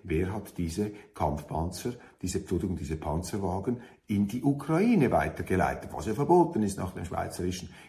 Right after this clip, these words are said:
Kriegsmaterialexportgesetz. Das ist die große Frage. José Colón, ein spanischer, ähm, Kriegsfotograf, hat hier Bilder gemacht, die eben zeigen, dass diese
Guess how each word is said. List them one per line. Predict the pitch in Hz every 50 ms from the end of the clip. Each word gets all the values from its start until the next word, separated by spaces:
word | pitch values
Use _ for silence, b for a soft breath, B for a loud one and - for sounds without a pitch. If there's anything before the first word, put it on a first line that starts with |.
| B
Kriegsmaterialexportgesetz. | B - 101 104 101 - - 95 90 90 - - 90 90 85 76 78 80 85 80 - - - _ - 87 80 - - - 90 - - - - - - - - _ - 131 123 123 131 117 113 117 - - -
Das | - 92 90
ist | 113 101 98 -
die | 98
große | - 90 87 82 80 - 82
Frage. | 80 82 82 95 110 - 92
José | - - - 98 98 - 95 82 -
Colón, | - 80 80 90 107 - 131
ein | 104 90
spanischer, | - - 80 73 85 92 95 95 - - 92 85 78 78 B B B B B B B
ähm, | - 82 82 82
Kriegsfotograf, | 80 - 92 113 117 - - 107 107 110 - - - - - - 120 120 - -
hat | 85 -
hier | - 98 90 87
Bilder | - 95 107 110 - 104
gemacht, | 95 95 87 90 - - - - - -
die | 101
eben | 101 101 113 104
zeigen, | - - - 80 - 113 - - -
dass | 98 98 - -
diese | 107 107 - - - -